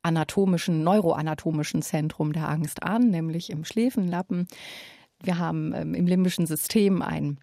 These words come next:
Kerngebiet, das nennt sich Mandelkern, und in dem Mandelkern feuert die Angst, wenn man's ganz, ganz schnodderig sagen würde.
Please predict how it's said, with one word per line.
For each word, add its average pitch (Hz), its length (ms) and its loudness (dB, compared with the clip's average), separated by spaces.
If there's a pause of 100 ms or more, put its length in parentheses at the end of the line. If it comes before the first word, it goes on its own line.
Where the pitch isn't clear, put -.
(240)
Kerngebiet, 185 580 2
das - 120 -8
nennt 147 180 -4
sich 170 140 -4
Mandelkern, 180 800 2
und 160 140 -2
in 180 160 0
dem 165 180 0
Mandelkern 160 760 -2
feuert - 760 -4
die - 80 -10
Angst, - 580 -6
wenn 135 120 -4
man's 143 220 -6
ganz, 143 260 -6
ganz 151 200 -4
schnodderig 165 460 2
sagen 151 400 0
würde. 151 340 0